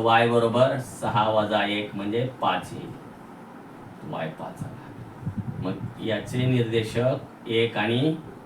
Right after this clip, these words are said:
पाच. त्यानंतर जर X बरोबर आपण तीन घे ठेवला तर वाय बरोबर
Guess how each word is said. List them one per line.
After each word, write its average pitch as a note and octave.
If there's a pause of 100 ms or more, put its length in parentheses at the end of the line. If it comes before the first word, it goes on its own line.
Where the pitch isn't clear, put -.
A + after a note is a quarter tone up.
(280)
पाच. G#2+ (1080)
त्यानंतर D#3+ (880)
जर - (240)
X E3
बरोबर E3
आपण D#3+ (1300)
तीन D3+
घे C3+
ठेवला B2+ (1900)
तर B2+ (360)
वाय A2+
बरोबर A#2